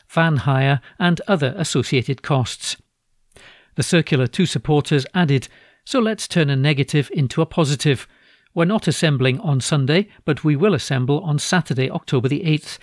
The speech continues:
to declare for Scotland's freedom to choose her own destiny. Gather on that day and be entertained by the galaxy of talented independence musicians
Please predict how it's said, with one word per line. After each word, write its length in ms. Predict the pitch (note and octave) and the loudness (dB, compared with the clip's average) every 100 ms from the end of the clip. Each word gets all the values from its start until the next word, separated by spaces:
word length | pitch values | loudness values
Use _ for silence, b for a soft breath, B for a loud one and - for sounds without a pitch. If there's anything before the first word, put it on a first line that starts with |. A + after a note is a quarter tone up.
| B B - | B B -4
to 100 | A#3+ | -2
declare 420 | F#3 - C#3+ C#3 | -2 0 0 0
for 140 | - | 0
Scotland's 500 | B2+ - F#3 - C3+ | -4 0 0 0 -4
freedom 440 | - E3 D3+ D3 C#3+ | 0 0 2 0 0
to 100 | F#3 | -2
choose 340 | - D#3+ C3+ | 0 0 2
her 160 | F3+ A#2 | 0 0
own 120 | A#2+ | 0
destiny. 560 | C#3 B2 - B2+ A#2+ - b b b b b - | 0 -2 0 2 0 -2 b b b b b -2
Gather 320 | D3 C#3 B2 | 0 2 0
on 180 | B2+ A#2+ | 0 0
that 260 | D3 C3 | 0 -2
day 300 | B2 D3+ E3 | 0 2 2
and 260 | - D#3 - | 0 -2 0
be 160 | D#3+ - | -2 0
entertained 640 | D#3+ E3+ - A3 C3 A2 | -2 -2 0 2 2 0
by 140 | C3+ B2 | -2 -2
the 100 | C3 | -2
galaxy 580 | - D#3 D#3 - D3+ | 2 2 0 -4 -2
of 120 | D3 - | -2 -2
talented 480 | D3 C3+ B2+ D#3 | -2 -2 -2 -2
independence 720 | - F#3 F#3 - D#3 D#3 D3+ D3+ | 0 0 2 0 2 2 0 0
musicians 640 | B2+ C3+ D#3+ E3 D3 | 0 2 2 2 0